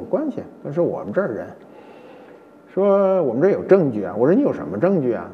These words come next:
他说：“你看，我们都知道西藏话啊，我们西藏话最，大家知道的最多的一句，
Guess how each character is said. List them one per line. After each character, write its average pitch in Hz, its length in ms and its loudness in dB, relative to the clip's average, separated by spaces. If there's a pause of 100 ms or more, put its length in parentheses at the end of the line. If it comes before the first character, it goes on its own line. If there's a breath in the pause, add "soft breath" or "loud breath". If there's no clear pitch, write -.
他 120 60 -12
说 127 160 0
：“你 101 100 -6
看， 113 260 -6 (180)
我 90 160 -6
们 104 120 -4
都 113 100 2
知 113 140 0
道 107 140 -2
西 - 160 -10
藏 117 180 -4
话 113 140 0
啊， 101 480 -6 (380)
我 - 40 -16
们 95 100 -12
西 120 160 -8
藏 120 140 -4
话 113 160 -4
最， 113 220 -2
大 117 160 -4
家 120 160 -2
知 - 160 -4
道 120 140 0
的 110 120 -2
最 131 220 0
多 151 180 4
的 139 60 0
一 110 180 -2
句， 131 240 -4